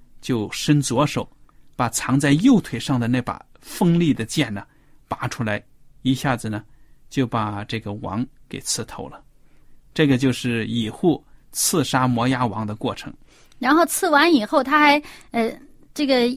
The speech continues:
Speaker 2: 一道一道门儿他都给锁上。
Speaker 1: 嗯，所以呢，看他很轻松地走了。那些王的侍从呢，等了半天不见王下来，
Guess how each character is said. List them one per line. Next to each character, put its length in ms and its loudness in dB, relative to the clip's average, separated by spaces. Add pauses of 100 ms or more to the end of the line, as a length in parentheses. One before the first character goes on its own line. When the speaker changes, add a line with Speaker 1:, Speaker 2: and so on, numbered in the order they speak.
(120)
Speaker 2:
一 120 2
道 200 4
一 40 2
道 180 4
门 120 2
儿 120 2
他 120 -2
都 80 0
给 140 -2
锁 260 -6
上。 260 -6 (240)
Speaker 1:
嗯， 300 4 (960)
所 220 0
以 80 4
呢， 180 4 (360)
看 180 0
他 100 2
很 200 0
轻 240 -2
松 200 0
地 120 2
走 200 -10
了。 160 -8 (760)
那 180 2
些 260 4
王 380 2
的 160 4
侍 260 0
从 240 0
呢， 160 2 (140)
等 160 -4
了 140 0
半 260 4
天 240 2
不 140 -4
见 260 2
王 180 4
下 320 0
来， 240 2